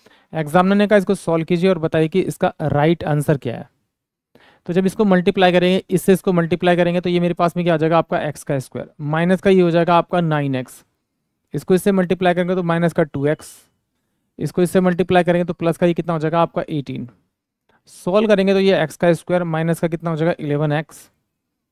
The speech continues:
और प्लस का ये एटीन हो जाएगा, equal to में ज़ीरो। इस वाली वैल्यू को हम लोग बोलते हैं सी को, इस वाली वैल्यू को बोलते हैं हम लोग बी, इसके आगे कुछ नहीं है तो वन होगा, इसे बोलते हैं हम लोग ए।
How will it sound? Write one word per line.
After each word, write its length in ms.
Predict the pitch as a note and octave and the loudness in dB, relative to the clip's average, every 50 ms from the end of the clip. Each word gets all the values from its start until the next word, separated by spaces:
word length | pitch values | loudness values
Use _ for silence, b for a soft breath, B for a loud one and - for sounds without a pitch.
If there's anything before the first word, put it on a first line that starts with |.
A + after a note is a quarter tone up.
| _ _ _ _ _ - | _ _ _ _ _ -12
और 60 | F3 | -10
प्लस 260 | - - E3+ E3+ - | -4 -2 -2 -2 0
का 100 | - F#3+ | 2 2
ये 160 | F#3 F#3+ G3 - | 2 2 2 0
एटीन 300 | - D#3 D3+ - D#3 D3 | -2 -4 -4 -4 -4 -4
हो 100 | C3+ B2 | -4 -6
जाएगा, 220 | A#2+ A#2+ C3+ - - | -6 -8 -8 -8 -8
equal 320 | - D3 - - D#3+ D3 | -10 -8 -6 -4 -4 -4
to 60 | D#3 | -2
में 100 | E3+ E3 D3+ | -4 -4 -4
ज़ीरो। 320 | C3+ B2+ A#2 - - B2 - _ _ _ _ _ _ _ _ _ _ _ _ _ - | -4 -6 -8 -10 -12 -18 -20 _ _ _ _ _ _ _ _ _ _ _ _ _ -4
इस 180 | G3+ G3+ F#3+ - | -4 -2 0 2
वाली 280 | F#3+ G3+ G3+ G#3 A3 | 2 4 4 4 4
वैल्यू 260 | G3 F3+ F3 F3 F3+ F3+ | 4 4 4 2 2 2
को 80 | G3+ | 0
हम 120 | F#3 F3+ F3+ | 0 0 0
लोग 180 | F3+ F#3 F3+ | 0 0 -2
बोलते 240 | D#3 D#3 D3+ - G3 | -2 -4 -4 -2 -4
हैं 80 | G3 - - - | -4 -4 -6 -12
सी 500 | - - - - - F3+ D#3+ C#3+ B2+ - | -14 -14 -8 -4 -2 0 0 -2 -4 -10
को, 100 | - - - _ _ _ _ _ _ _ _ _ _ _ _ _ _ _ _ - | -16 -20 -20 _ _ _ _ _ _ _ _ _ _ _ _ _ _ _ _ -6
इस 220 | G#3+ G#3+ G3+ - | -4 -4 -4 -2
वाली 240 | F#3 F#3 F#3 F#3+ G3 | 0 2 4 4 4
वैल्यू 260 | F3+ F3 E3+ E3+ F3+ | 4 2 2 0 0
को 160 | E3+ F#3+ F#3 E3 | 0 0 -2 -2
बोलते 340 | C#3+ D#3 D#3+ E3+ E3+ F#3+ | -2 -4 -6 -4 -2 0
हैं 60 | F#3 F3+ | 0 0
हम 60 | F3+ | 0
लोग 240 | F3+ F3+ E3 C#3+ C3 | 0 -2 -4 -6 -6
बी, 280 | C#3+ C#3+ C3+ B2+ A#2+ - _ _ _ _ _ _ _ _ _ _ _ _ _ _ - | -6 -4 -4 -6 -10 -12 _ _ _ _ _ _ _ _ _ _ _ _ _ _ -12
इसके 200 | D3+ - - G3+ | -4 0 2 2
आगे 140 | F#3+ G3 F#3+ | 4 2 2
कुछ 200 | F#3+ F#3 - F#3 | 0 -2 -2 0
नहीं 140 | F3+ F#3 | 2 2
है 60 | F#3+ F#3 | 2 2
तो 140 | G#3 F#3+ | 0 -2
वन 200 | D#3+ E3 E3+ E3+ | 0 0 0 0
होगा, 160 | F3 E3+ F#3 F3 - | 0 0 0 -2 -2
इसे 200 | - - F#3 F3+ | -2 -2 -2 -2
बोलते 280 | D#3 D3+ D3 D3+ F3 | -2 -4 -6 -4 -4
हैं 40 | E3 | -4
हम 80 | E3 E3+ | -2 -2
लोग 160 | F3+ F3+ - - | -4 -4 -6 -6
ए। 240 | E3 D3 C3+ B2 | -6 -4 -4 -6